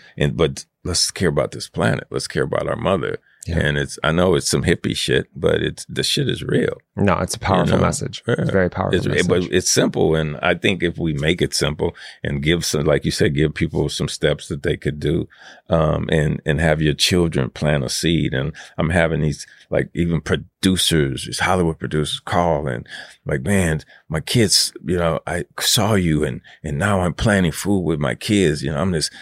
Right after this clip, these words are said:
Speaker 1: I was this fat kid from Brooklyn. I ain't know, no, I didn't garden. And, you know, it's like the only thing that was important for me was this and success and money. And now I got my kids and it's changed my life."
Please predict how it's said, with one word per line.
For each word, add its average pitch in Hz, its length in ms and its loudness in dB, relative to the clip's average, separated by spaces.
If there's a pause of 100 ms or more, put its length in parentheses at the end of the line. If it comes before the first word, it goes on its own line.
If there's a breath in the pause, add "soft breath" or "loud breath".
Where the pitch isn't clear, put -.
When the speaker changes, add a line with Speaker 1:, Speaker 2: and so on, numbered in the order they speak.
(140 loud breath)
Speaker 1:
I - 60 0
was 104 100 2
this 71 120 -2
fat - 460 0
kid 104 260 2
from 73 180 -2
Brooklyn. 85 440 0
I 113 100 4
ain't 80 240 0
know, 82 180 0
no, 80 200 0
I 92 140 2
didn't 90 340 0
garden. 90 420 2
And, 73 240 -2
you 85 180 2
know, 73 160 0
it's - 240 -4
like 60 180 -6
the 85 60 2
only 95 200 2
thing 85 140 0
that 95 60 2
was 76 120 0
important 95 360 0
for 80 140 -6
me 92 220 2
was 73 200 -2
this 101 320 2
and 57 140 -4
success - 460 -2
and 82 100 -2
money. 104 140 0 (280 loud breath)
And 78 100 -2
now 90 120 2
I 87 60 0
got 87 180 2
my 82 160 2
kids 95 420 0
and 67 120 -4
it's - 160 -2
changed 101 360 0
my 65 140 -2
life." 80 560 -2